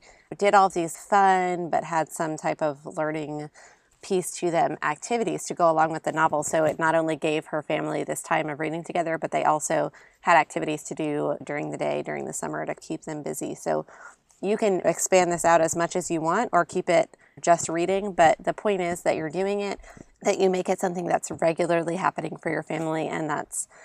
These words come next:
something that you eventually, everyone starts to look forward to it because our world can get really crazy. Our life can get really crazy with all the things going on,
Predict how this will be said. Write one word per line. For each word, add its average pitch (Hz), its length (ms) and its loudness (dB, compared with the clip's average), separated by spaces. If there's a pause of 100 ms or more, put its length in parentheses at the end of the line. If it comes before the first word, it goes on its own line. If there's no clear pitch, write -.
(180)
something 247 360 2
that 185 140 4
you 202 120 2
eventually, 214 560 2
everyone 196 380 4
starts - 280 -4
to 170 60 -6
look 170 160 -4
forward 160 320 0
to 165 120 -6
it 151 280 0
because 165 640 -4 (300)
our 165 200 4
world 185 300 6
can 170 200 -6
get 175 200 0
really 175 180 4
crazy. 165 440 -2
Our 165 120 0
life 156 220 -2
can 180 180 -8
get 160 140 -4
really 170 220 -4
crazy 160 400 -4
with 175 120 -4
all 156 140 2
the 147 100 -8
things 156 280 -8
going 175 260 -4
on, 190 280 -4